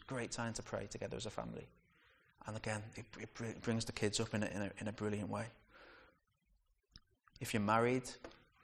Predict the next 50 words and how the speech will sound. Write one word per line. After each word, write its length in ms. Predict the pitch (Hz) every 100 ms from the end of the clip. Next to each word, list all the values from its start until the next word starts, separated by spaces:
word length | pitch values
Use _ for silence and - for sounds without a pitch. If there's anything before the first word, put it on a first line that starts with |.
| - - -
pray 220 | 117 113
together 340 | 110 104 101 98
with 100 | 98
your 80 |
spouse. 380 | - - 101 -
It's 100 | -
brilliant. 340 | - 107 104 - - _ _ _ _
It's 180 | 120 -
so 180 | - 104
good. 260 | 107 98 - - _ _ _ - -
Me 120 | 113 107
and 80 |
Debbie 200 | 101 101
have 100 | 104
taken 300 | - 104 101 98
to 200 | 101 95 - 110
little 200 | 107 107
prayer 320 | - 104 107
strolls. 400 | - 110 107 107
We 60 |
walk 220 | 104 104 110
down 160 | 104
to 80 | 107
the 60 | 101
mystery 480 | 101 - 107 101 - -
every 160 | 107
now 120 | 104
and 80 | 98
again. 280 | 101 101 101 123
Not 140 | 127
as 80 | 107
often 260 | 104 - 104
as 60 | -
we, 100 | 101
as 80 | 107
we 60 | 107
could, 280 | - 120 -
but 140 | 95 - - - - -
just 160 | - -
a 40 |
little 140 | 101 107
half 260 | 110 107
an 60 | 107
hour 160 | 101
walk 240 | 104 107 -
around 120 | 98
the 80 | -
park, 420 | - 98 98 -
praying 280 | - 95 98
together. 300 | 92 98